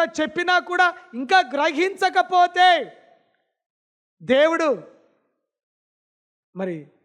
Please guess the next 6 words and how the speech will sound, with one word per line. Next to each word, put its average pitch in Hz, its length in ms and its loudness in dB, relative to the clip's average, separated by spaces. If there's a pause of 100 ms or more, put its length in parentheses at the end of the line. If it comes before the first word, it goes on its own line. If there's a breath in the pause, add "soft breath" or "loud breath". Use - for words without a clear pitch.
(240)
శిక్షకు 320 540 -2
గురి 311 180 -4
అవ్వాల్సిందే. 302 840 -2 (460)
ఎందుకంటే 330 840 -2
చట్టానికి 349 520 -2
ఎవరు 339 200 -2